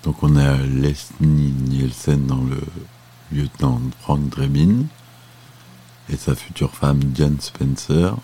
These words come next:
qui est ni, ni autre que Priscilla Presley, la fille de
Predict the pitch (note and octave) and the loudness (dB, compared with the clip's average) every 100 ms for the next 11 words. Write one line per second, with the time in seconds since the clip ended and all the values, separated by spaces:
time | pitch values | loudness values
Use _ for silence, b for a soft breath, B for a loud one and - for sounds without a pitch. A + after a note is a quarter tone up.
0 | - - - C2+ C#2+ D#2 C#2+ C#2 C2 - | -14 -12 -4 0 0 2 2 2 0 -4
1 | - C2+ - - - - - - B B | -6 -6 -8 -16 -20 -20 -20 -20 B B
2 | B B B B B B - - - C#2+ | B B B B B B -20 -10 -4 2
3 | D#2 E2 - - C#2 C2+ C2 - - E2 | 4 4 0 -4 0 0 -2 -6 -4 -2
4 | - D#2+ D2+ - C#2+ C2+ - C#2 E2 E2 | 2 2 2 2 0 -2 -2 0 0 0
5 | B1 - D2+ C#2+ C2 | -4 -2 0 2 -2